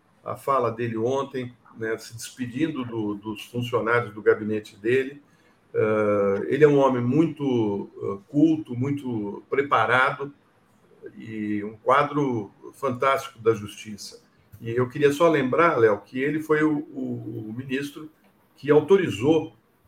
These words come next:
a minha entrevista com o Lula, quando o Lula tava, ah, detido na Polícia Federal, né, por conta da Lava Jato. E ele teve um embate forte, né, com, ah,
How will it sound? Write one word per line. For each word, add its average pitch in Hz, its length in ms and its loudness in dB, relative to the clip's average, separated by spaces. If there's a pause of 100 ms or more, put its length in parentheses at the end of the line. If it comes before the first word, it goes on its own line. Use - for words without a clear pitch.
(120)
a 110 160 -4
minha 127 260 -4
entrevista 123 600 -4
com 131 160 -6
o 123 40 -2
Lula, 120 500 -4 (280)
quando 120 240 -2
o - 20 -2
Lula 120 380 0
tava, 123 560 0
ah, 101 880 -2
detido 120 640 -6
na 113 140 -8
Polícia 117 420 -8
Federal, 120 720 -2 (320)
né, 110 100 -8
por 107 240 -10
conta 120 300 2
da 123 100 4
Lava 123 320 2
Jato. 104 460 -4 (560)
E 123 200 0
ele 139 200 -2
teve 147 220 -2
um 160 60 2
embate 143 560 2
forte, - 760 0 (340)
né, 120 300 -2 (400)
com, 127 600 -2
ah, 104 800 0